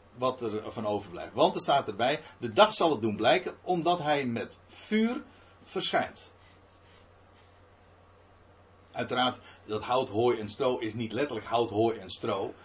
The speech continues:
Goud, zilver en le-, edelgesteente is niet letterlijk goud, zilver en edelgesteente. Het slaat op geestelijke dingen, daar waar het een type is. Dat geldt hier van het vuur ook. Die dag zal komen en dan zal,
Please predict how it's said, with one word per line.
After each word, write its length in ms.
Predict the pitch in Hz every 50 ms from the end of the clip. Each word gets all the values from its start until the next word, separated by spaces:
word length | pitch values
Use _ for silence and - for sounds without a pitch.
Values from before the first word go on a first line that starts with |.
| - - -
Goud, 340 | - - - 127 117 110 -
zilver 340 | - 139 127 113 107 110 104
en 120 | 104 104
le-, 160 | 110 120 123 -
edelgesteente 680 | 127 123 123 113 107 107 - - - 113 110 104 107
is 120 | 120 113 104
niet 180 | 117 110 98
letterlijk 380 | 107 127 156 156 143 123 - -
goud, 260 | - - 117 110 -
zilver 320 | - 120 113 104 98 107
en 60 | 104 104
edelgesteente. 520 | 98 98 92 87 - 98 98 113 127 - - -
Het 180 | 131 117 -
slaat 420 | - - 127 113 104 - - - -
op 280 | - 107 117 - - - - - - - - - - - - - - - - - - - - -
geestelijke 640 | - - - - 214 214 208 - - 135 120 107 101 95
dingen, 240 | 98 107 127 127
daar 240 | 123 135 135 143 147
waar 140 | 139 131 127
het 140 | 127 - -
een 100 | 127 113
type 320 | - 202 175 - 113 98
is. 120 | 90 - -
Dat 160 | 107 92 -
geldt 220 | 127 123 117 104
hier 160 | 117 131 120
van 120 | - 127 113
het 120 | 113 -
vuur 280 | - - 151 151 160 156
ook. 280 | 160 123 - - - - - - - - - -
Die 140 | 110 107 - -
dag 260 | - 190 233 247 -
zal 200 | - 240 220 220
komen 400 | - 220 214 202 147 104 - 95
en 60 | 98
dan 160 | 104 120 123
zal, 280 | 117 143 139 127 110